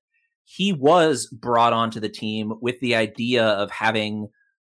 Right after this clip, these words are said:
you know, this sort of lead ball handler, playmaker role. And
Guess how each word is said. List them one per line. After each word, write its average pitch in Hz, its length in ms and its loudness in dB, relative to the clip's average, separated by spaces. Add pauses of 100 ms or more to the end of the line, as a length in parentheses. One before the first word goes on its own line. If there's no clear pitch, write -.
you - 100 -2
know, 117 240 2
this 117 260 -2
sort 123 260 -2
of 110 100 -6
lead 120 300 -4
ball 127 220 4
handler, 113 720 -2 (120)
playmaker 147 420 -2
role. 107 460 -4 (160)
And 113 540 0